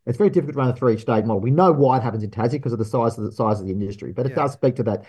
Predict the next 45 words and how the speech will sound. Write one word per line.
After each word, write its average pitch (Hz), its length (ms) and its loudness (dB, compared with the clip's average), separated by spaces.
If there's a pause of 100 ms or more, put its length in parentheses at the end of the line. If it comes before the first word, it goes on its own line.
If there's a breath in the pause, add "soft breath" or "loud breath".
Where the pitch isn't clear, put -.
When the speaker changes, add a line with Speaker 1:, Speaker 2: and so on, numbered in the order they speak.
(160 loud breath)
Speaker 1:
those 127 200 2
broader 113 300 2
challenges. 104 440 -2
How 131 200 2
is 123 80 2
a 123 40 -2
body 113 240 2
supposed 110 300 -2
to 110 60 0
build, 98 380 -2 (500)
or, 113 240 0
uh, 101 180 -4
yeah, 95 160 -4
a 92 40 -8
P 135 140 -2
R 107 180 2
A 101 100 2
supposed 101 280 -2
to 95 60 -6
build 110 240 2
a 95 40 -8
future 110 220 -4
prosperity 104 360 0
in 104 60 0
one 123 180 2
sport 101 380 0 (240 soft breath)
if 117 80 -8
they're 107 100 2
bu-, 110 180 -2
busy 110 260 -2
putting 110 240 -2
out - 100 -8
fires 92 300 -2
in 82 80 -8
another? 87 420 -10
It 107 80 -10
makes 104 200 -2
Speaker 2:
Yeah. - 40 -12
Speaker 1:
it - 60 -18
very 90 140 -6
difficult. 92 360 -10 (180)
Speaker 2:
Yeah, 123 240 -14
well, 113 280 -16 (680)
but 131 100 -14
that's, - 500 -8